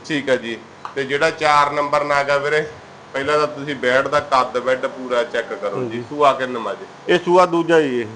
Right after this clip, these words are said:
Speaker 1: ਸਮਾਂ ਕਿੰਨਾ ਲੈਂਦੀ ਹੈ ਜੀ?
Speaker 2: ਸਮਾਂ ਇਹਦੇ ਘਰ ਦੇ ਪਿੰਡ, ਇਹ ਵੀ ਪਿੰਡੋਂ ਲਈ ਹੈ ਜੀ।
Speaker 1: ਹੂੰ।
Speaker 2: ਉਹਨਾਂ ਦੇ ਕਹਿਣ ਮੁਤਾਬਕ ਇਹ ਸਤਾਈ ਤਰੀਕ ਨੂੰ ਦਿਨ ਪੂਰੇ ਦੇ ਜੀ।
Speaker 1: ਡੇਟ ਮੁਤਾਬਕ?
Speaker 2: ਹਾਂਜੀ।
Speaker 1: ਥਣਾ ਦੀ ਗਾਰੰਟੀ ਹੈ ਜੀ?
Speaker 2: ਥਣਾ ਦੀ ਭਾਰ ਪਿੱਛੇ ਦੀ ਫੁੱਲ ਗਾਰੰਟੀ ਹੈ,
Speaker 1: ਕਿ-,
Speaker 2: ਸੀਲ ਠੰਡੀ ਦੀ, ਜਿੱਦਾਂ
Speaker 1: ਕਿੰਨਾ
Speaker 2: ਦੀ
Speaker 1: ਦੁੱਧ ਪਿਆ ਜੀ ਇਹਨੇ?
Speaker 2: ਜਿੱਦਾਂ ਦੀ ਮਰਜ਼ੀ ਬਹਿ ਜੇ।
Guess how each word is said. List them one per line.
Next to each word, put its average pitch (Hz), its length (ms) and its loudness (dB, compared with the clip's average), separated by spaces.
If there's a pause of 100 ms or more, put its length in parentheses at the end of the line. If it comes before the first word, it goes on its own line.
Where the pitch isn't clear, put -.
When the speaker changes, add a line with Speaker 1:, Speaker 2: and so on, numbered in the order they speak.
(800)
Speaker 1:
ਸਮਾਂ 156 280 4
ਕਿੰਨਾ 151 280 2
ਲੈਂਦੀ 135 380 0
ਹੈ 120 40 0
ਜੀ? 117 140 -6 (340)
Speaker 2:
ਸਮਾਂ 180 300 6
ਇਹਦੇ 196 380 8
ਘਰ 175 340 4
ਦੇ 156 100 0 (200)
ਪਿੰਡ, 170 200 2
ਇਹ 180 180 2
ਵੀ 202 100 4
ਪਿੰਡੋਂ 180 340 2
ਲਈ 170 200 6
ਹੈ 170 80 4
ਜੀ। 160 120 0 (180)
Speaker 1:
ਹੂੰ। 143 320 0
Speaker 2:
ਉਹਨਾਂ 160 200 4
ਦੇ 170 60 4
ਕਹਿਣ 165 240 4
ਮੁਤਾਬਕ 147 640 2
ਇਹ 165 80 -2
ਸਤਾਈ 151 320 0
ਤਰੀਕ 147 120 -4
ਨੂੰ 147 80 -4
ਦਿਨ 143 160 2
ਪੂਰੇ 135 320 -2
ਦੇ 101 120 -6
ਜੀ। 104 60 -6 (340)
Speaker 1:
ਡੇਟ 127 220 -2
ਮੁਤਾਬਕ? 113 380 -2 (120)
Speaker 2:
ਹਾਂਜੀ। 117 300 -2 (420)
Speaker 1:
ਥਣਾ 127 280 2
ਦੀ 123 120 -4
ਗਾਰੰਟੀ 123 480 -2
ਹੈ 135 60 0
ਜੀ? 127 60 -2
Speaker 2:
ਥਣਾ 151 240 4
ਦੀ 160 80 4
ਭਾਰ 156 340 6
ਪਿੱਛੇ 151 280 -4
ਦੀ 156 60 2
ਫੁੱਲ 147 300 2
ਗਾਰੰਟੀ 139 400 2
ਹੈ, 147 40 2
Speaker 1:
ਕਿ-, 139 100 0
Speaker 2:
ਸੀਲ 147 220 4
ਠੰਡੀ 151 300 2
ਦੀ, 151 100 0
ਜਿੱਦਾਂ 147 280 2
Speaker 1:
ਕਿੰਨਾ 139 140 2
Speaker 2:
ਦੀ 143 60 2
Speaker 1:
ਦੁੱਧ 139 200 0
ਪਿਆ 139 320 4
ਜੀ 127 140 -4
ਇਹਨੇ? 123 160 -2
Speaker 2:
ਜਿੱਦਾਂ 151 260 2
ਦੀ 165 120 0
ਮਰਜ਼ੀ 147 360 2
ਬਹਿ 127 180 0
ਜੇ। 143 200 -4